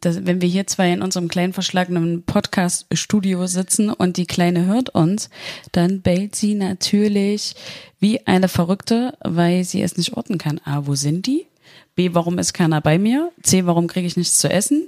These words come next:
Und D, warum spielt keiner mit mir? <laughs> Also würde uns ja auch allen so gehen. Ne? Also, ähm,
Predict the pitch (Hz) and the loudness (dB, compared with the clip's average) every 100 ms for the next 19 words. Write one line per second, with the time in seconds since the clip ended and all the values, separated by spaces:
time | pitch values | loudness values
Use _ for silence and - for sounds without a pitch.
0 | - 196 170 170 170 190 165 165 - 285 | -2 -2 0 0 -2 -2 -2 -2 0 -2
1 | 330 196 143 135 135 139 139 139 - - | 0 0 2 2 0 2 2 2 -4 -6
2 | - - - - - - - - - - | -6 -10 -2 -2 0 -4 -6 -12 -16 -16
3 | - - 160 156 170 175 170 156 160 185 | -10 -4 0 2 4 2 2 0 0 -2
4 | 147 147 151 143 139 147 _ _ - - | -4 -4 -4 0 0 0 _ _ -20 -20
5 | - _ - 151 160 196 - - 170 156 | -20 _ -4 -2 0 -4 -12 -4 0 0
6 | 160 156 160 - 160 160 | 0 0 -2 -2 -2 -2